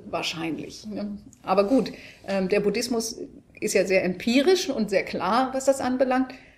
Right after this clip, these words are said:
und sagt eben genau, das ist eben der Punkt, da der Geist anfangslos ist,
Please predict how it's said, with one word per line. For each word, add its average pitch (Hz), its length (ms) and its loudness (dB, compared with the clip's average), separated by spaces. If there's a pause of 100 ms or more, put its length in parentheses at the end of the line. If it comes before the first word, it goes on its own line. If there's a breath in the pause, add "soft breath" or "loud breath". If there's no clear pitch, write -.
und 208 140 -2
sagt 202 260 -2
eben 208 280 0
genau, 196 260 4
das - 220 -2
ist 214 100 0
eben 196 320 0
der 175 120 2
Punkt, 277 400 2 (440 loud breath)
da 214 460 2 (240)
der 185 100 6
Geist 196 400 -2
anfangslos 247 720 0
ist, - 320 -4